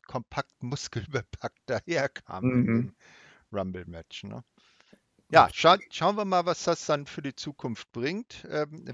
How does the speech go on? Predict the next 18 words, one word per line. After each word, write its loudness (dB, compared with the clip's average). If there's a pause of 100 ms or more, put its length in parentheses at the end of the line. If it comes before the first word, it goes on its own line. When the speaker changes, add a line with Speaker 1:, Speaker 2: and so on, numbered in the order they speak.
Speaker 1:
wäre 2
auf -2
jeden -6
Fall 0
spannend, -2
wenn -2
sich -8
diese -2
Kooperation -4
jetzt -6
nicht -8
nur -6
auf -10
diesen -10
einen -8
Event -10
bezogen -12
hat -4